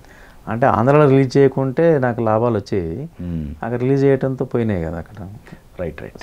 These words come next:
Speaker 1: So, వాటి కట్టాల్సి వచ్చింది కదా మనం.
Speaker 2: అవునవును.
Speaker 1: అమెరికాకు ముప్పై ఐదు ప్రింట్లు పంపించాయి ఇక్కడ నుంచి, ఆ ప్రింట్లు కదా అప్పుడు.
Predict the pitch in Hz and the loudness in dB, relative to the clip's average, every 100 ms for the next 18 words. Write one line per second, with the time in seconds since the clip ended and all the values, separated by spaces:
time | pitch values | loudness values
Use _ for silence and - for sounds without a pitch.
0 | - 113 107 113 113 110 120 101 - 90 | -8 -2 0 2 0 2 2 0 -4 -8
1 | 87 82 85 87 - 85 76 69 - - | -8 -10 -12 -14 -10 -8 -8 -10 -16 -20
2 | - - - 104 110 117 131 131 143 117 | -20 -18 -12 -6 -4 2 2 2 0 0
3 | 107 113 110 107 120 123 101 87 - 87 | 0 2 2 0 0 0 0 -4 -4 -6
4 | - 92 82 - - 120 131 131 95 - | -6 -8 -8 -8 -4 -4 0 0 0 -4
5 | 95 98 110 | -12 -14 -18